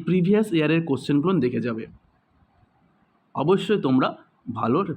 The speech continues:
ফল করতে পারবে। আর কিছু ভাই এবং বোনেরা আমাকে বলছে, "দাদা, এসএসসি এমটিএস কবে বেরোবে?" দেখো ভাই, তোমাদের জন্যই বলছি,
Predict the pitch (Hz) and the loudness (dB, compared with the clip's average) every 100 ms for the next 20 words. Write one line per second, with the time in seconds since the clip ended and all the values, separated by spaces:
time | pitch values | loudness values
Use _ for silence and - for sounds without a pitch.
0 | - 120 190 117 - 120 110 110 - - | -4 -4 -2 -6 -8 -8 -8 -8 -12 -16
1 | _ _ - _ _ - - - _ - | _ _ -20 _ _ -20 -20 -20 _ -14
2 | - - - - - - 196 - - _ | -14 -14 -20 -20 -6 -4 -4 -6 -16 _
3 | _ - _ - - 233 214 - - - | _ -20 _ -6 -2 2 0 -2 -12 -14
4 | 120 143 196 208 190 143 165 180 170 175 | -4 2 4 4 4 4 4 2 2 2
5 | 143 160 160 135 147 135 123 - 143 185 | 2 2 2 2 2 0 -2 -4 -2 -2
6 | 180 196 160 160 180 180 - 123 135 117 | -2 0 2 2 0 -2 -4 0 2 2
7 | 113 98 - _ _ _ - _ - - | 0 -4 -8 _ _ _ -20 _ -20 -20
8 | - - 240 233 185 151 156 - _ _ | -18 -4 0 2 2 2 -2 -12 _ _
9 | _ _ 175 196 208 180 175 156 135 127 | _ _ 0 2 2 4 4 4 4 2
10 | - | 0